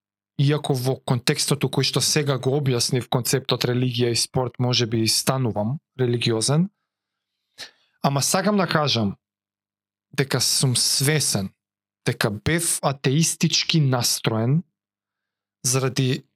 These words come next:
денешното време и живење што дава преголем фокус на првите две видови на знаење.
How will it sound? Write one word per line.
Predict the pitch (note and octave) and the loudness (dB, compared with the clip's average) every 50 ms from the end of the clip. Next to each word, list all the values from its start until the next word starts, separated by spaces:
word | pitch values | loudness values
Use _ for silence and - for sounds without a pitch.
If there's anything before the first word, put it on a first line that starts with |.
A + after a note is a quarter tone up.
| _ _ _ _ _ _ _ _ _ _ _ _ _ _ _ _ _ _ _ _ _ _ _ _ - | _ _ _ _ _ _ _ _ _ _ _ _ _ _ _ _ _ _ _ _ _ _ _ _ -14
денешното | C3+ - C#3 B2+ B2+ C3+ C#3+ E3 D#3 - - - F3+ E3+ E3+ - F#3+ | -6 -4 -2 0 2 2 2 2 2 0 2 2 0 2 2 0 0
време | E3 C#3 B2+ B2+ C3+ C#3 C#3 C#3 C3+ C#3 D3 E3 F#3 F#3+ - _ _ _ _ _ _ _ _ _ _ _ _ _ _ _ _ _ _ - | 0 0 0 0 2 2 2 2 2 2 2 2 0 -2 -6 _ _ _ _ _ _ _ _ _ _ _ _ _ _ _ _ _ _ -4
и | B2+ | -2
живење | A#2 - - B2+ B2 A2 A2 B2+ B2 B2+ B2+ C3 C#3 D#3 E3+ | 0 0 0 0 -2 -2 0 0 0 0 0 2 2 2 2
што | - - - - B2+ | 0 0 0 -2 -2
дава | A2+ C3+ C3+ C#3 C#3+ D3+ C#3 - _ | 0 0 0 0 0 -2 -2 -6 _
преголем | _ - - C#3 D#3 D#3+ D3+ C#3 D#3+ E3 D#3+ D#3 D3+ D3 | _ -2 0 2 2 2 2 2 2 2 4 2 2 0
фокус | C#3 - - - - D3 C#3+ - - D3 - - - | 0 -2 -2 -2 -2 -2 0 0 0 0 0 0 0
на | C3+ B2 - | -2 -2 -4
првите | _ _ - C#3 C#3 C3 C#3 C3+ C3+ - C#3 | _ _ -2 -2 0 0 -2 -2 0 -2 -2
две | B2+ A2+ A#2 - A2+ B2+ C3 C3 B2+ B2 A#2+ - _ _ _ _ _ _ _ - | -2 -2 -4 -2 0 0 0 0 -2 -4 -6 -10 _ _ _ _ _ _ _ -8
видови | A#2+ A#2 B2 C#3+ C3+ D3 C3+ A#2+ C3 C3 | -2 0 0 0 0 0 0 0 0 0
на | A#2+ A2+ | 0 0
знаење. | A2 - - A#2 A2 G2 G2 G#2+ G#2+ A2 A#2+ C#3 D#3 F3+ | 0 0 0 -2 -2 -2 0 0 0 2 2 2 2 0